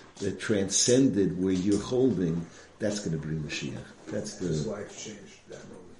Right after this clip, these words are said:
Speaker 1: Right, right. Mistamach. <laughs> And so, that's the Yisoid. You find that Chanina ben Dosa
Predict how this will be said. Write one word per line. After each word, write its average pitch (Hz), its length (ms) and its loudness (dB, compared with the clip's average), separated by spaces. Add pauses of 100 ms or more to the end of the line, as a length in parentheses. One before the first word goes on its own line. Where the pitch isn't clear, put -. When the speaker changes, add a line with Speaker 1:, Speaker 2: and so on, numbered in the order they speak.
(180)
Speaker 1:
Right, 78 240 -10 (220)
right. 65 140 -8 (480)
Mistamach. - 1800 -8
<laughs> - 140 -20
And 87 120 -6
so, 90 300 2 (640)
that's - 260 0
the 156 160 0
Yisoid. 139 520 4
You 113 100 2
find 123 440 2
that 98 160 0
Chanina 120 360 0
ben 98 160 0
Dosa 104 480 4